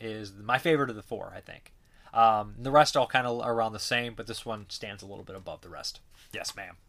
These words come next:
All right, next up is In the Line of Duty Part Three with Cynthia Kahn. And now, I was a little disappointed to see Michelle Yeoh was not returning, but Cynthia Kahn is very entertaining as well. She's also a badass.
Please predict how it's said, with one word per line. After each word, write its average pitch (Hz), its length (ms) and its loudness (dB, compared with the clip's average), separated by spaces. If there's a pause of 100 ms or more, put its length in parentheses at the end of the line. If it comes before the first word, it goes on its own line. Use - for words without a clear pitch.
(120)
All 135 60 4
right, 117 140 0
next 156 280 6
up 170 160 8
is 131 140 0
In 147 180 0
the 143 100 0
Line 139 260 2
of 98 120 -6
Duty 131 320 0
Part 120 320 6
Three 220 320 0 (300)
with 123 180 2
Cynthia 131 420 -2
Kahn. 156 400 4
And 147 120 -4
now, 147 200 8
I 170 140 10
was 247 220 6
a 262 60 -2
little 254 100 0
disappointed 214 440 4
to 202 80 0
see 208 140 0
Michelle 185 340 4
Yeoh 165 240 8
was 147 140 4
not 151 140 6
returning, 143 480 0 (240)
but 135 160 4
Cynthia 151 340 4
Kahn 143 300 6
is 120 220 -2
very 131 280 4
entertaining 123 500 0
as 110 120 -6
well. 123 300 6
She's 110 180 -6
also 123 320 4
a 117 60 0
badass. 123 540 4